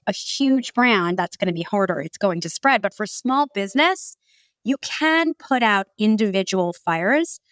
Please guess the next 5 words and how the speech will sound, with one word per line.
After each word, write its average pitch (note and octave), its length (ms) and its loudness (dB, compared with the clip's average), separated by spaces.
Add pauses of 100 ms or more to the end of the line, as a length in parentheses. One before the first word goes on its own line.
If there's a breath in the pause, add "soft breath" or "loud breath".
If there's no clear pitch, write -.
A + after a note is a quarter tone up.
(500 soft breath)
And A#3 320 2
crisis D4 440 0
communication B3 720 0
starts - 580 -2
with, F#3 360 -2